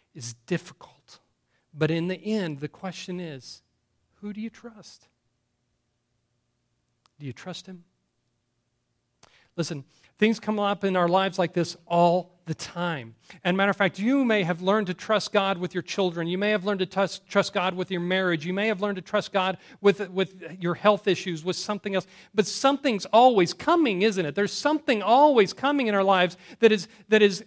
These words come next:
that is coming between us and where, where we're going to God, and we're saying, "I don't know if I can trust this. Uh, surely this is not what you want for me." And we have to go to God and we have to ask him and we have to pray to him. He said, "Surely you'll change this." And sometimes he does.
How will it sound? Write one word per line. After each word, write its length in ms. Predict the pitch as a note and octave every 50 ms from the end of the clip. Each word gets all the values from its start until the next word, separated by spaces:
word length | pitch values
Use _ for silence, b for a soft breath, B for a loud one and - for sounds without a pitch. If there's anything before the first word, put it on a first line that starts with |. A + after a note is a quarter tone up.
| -
that 120 | F3+ A3 G#3+
is 140 | G#3+ G3+
coming 380 | - - - C4 C#4+ C#4+ C4+ A3+
between 320 | F#3+ - - C4 C4+ C#4+
us 160 | C4+ A3+ F#3 -
and 160 | G#3 G3+ G3+
where, 240 | A3 A3 A3 A3 A3
where 240 | G3+ G3 G#3+ A#3
we're 120 | A3+ G#3 G3+
going 360 | F3+ F3 A3+ C4 C#4+ C#4 B3
to 60 | G#3
God, 280 | F#3 A#3+ A#3+ B3+ C4 C4+
and 100 | A#3+ A3
we're 60 | G#3
saying, 260 | G3 - A3 G#3 G3 B B B B B _
"I 160 | - G#3+ C4
don't 200 | D4+ E4+ E4 D#4
know 200 | D4 D#4 D#4 D#4
if 100 | D4 D4+
I 120 | C4+ - -
can 160 | - B3+ A#3
trust 560 | - - - - D4 D4 - - - - -
this. 380 | A3 C4 C4 A#3 - - - b b b b -
Uh, 60 | A3+ A3 F#3+ G3
surely 520 | F#3+ - - - C#4 D4+ D#4+ F4 E4+ D#4 B3
this 200 | G#3 A3+ - -
is 120 | G3 E3+
not 200 | G3 F#3+ F#3+ F#3+
what 120 | F#3 G3
you 120 | G3+ F3+ E3
want 240 | E3 E3 E3+ D#3+ D#3
for 100 | - E3+
me." 280 | D3+ D3 B2+ A#2 A2 G#2+ G#2+ _ _ _ _ _ _ _ _ _ _ _ _ _ _ _ _ _ _ _ _ _ _ _ -
And 60 | D#3+ D3
we 60 | D#3+
have 160 | E3 E3+ -
to 60 | -
go 220 | D3+ C3+ E3 E3+ F3+
to 60 | E3+
God 240 | D3+ D#3 D3+ D3+ D3+
and 60 | D#3
we 80 | D#3 C#3
have 180 | C#3 D#3+ -
to 120 | - - -
ask 220 | D3 D#3+ D3+ -
him 140 | E3 C#3 B2 b b b b
and 80 | - F#3
we 80 | F#3
have 100 | F3+ E3+
to 80 | - E3+
pray 240 | - - - F3+ F3
to 80 | F3
him. 80 | E3+ D#3+
He 80 | D#3+ D3+
said, 160 | - E3+ -
"Surely 580 | - - - - - A3+ A#3 A#3+ A#3+ G3 A3
you'll 200 | G#3+ G3 G3+ F3+
change 420 | - - - F#3 F3+ F#3+ F#3+ F3+ D#3
this." 260 | D#3 D3+ D3 - -
And 80 | D#3+ C#3
sometimes 540 | - - - A3 A#3 A#3 - A#3+ A#3+ G#3
he 80 | - G#3
does. 640 | E3 F#3+ G3 F3 D#3+ C#3+ A2+ G#2 - - - -